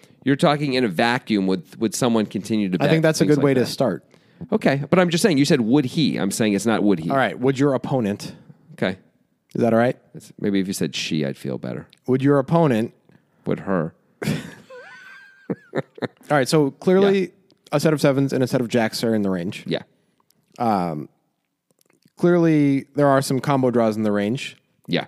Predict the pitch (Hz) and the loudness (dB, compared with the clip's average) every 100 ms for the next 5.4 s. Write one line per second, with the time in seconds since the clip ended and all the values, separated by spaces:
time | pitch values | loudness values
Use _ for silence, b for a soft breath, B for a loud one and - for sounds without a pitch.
0 | - 143 135 123 120 117 117 117 110 104 | -6 -4 0 0 2 2 2 2 2 0
1 | - _ - 139 117 110 104 107 101 131 | -4 _ -2 0 0 -2 -2 -2 -2 -4
2 | - - 85 78 - - 101 _ _ - | -6 -4 -4 -4 -8 -12 -14 _ _ -2
3 | 147 135 156 143 - 143 151 139 127 127 | -2 2 0 0 0 0 0 -2 -2 -4
4 | 123 131 120 110 95 127 - - - 113 | -4 -4 -2 -2 -4 -8 -14 -12 -8 -4
5 | 120 107 101 | -4 -4 -6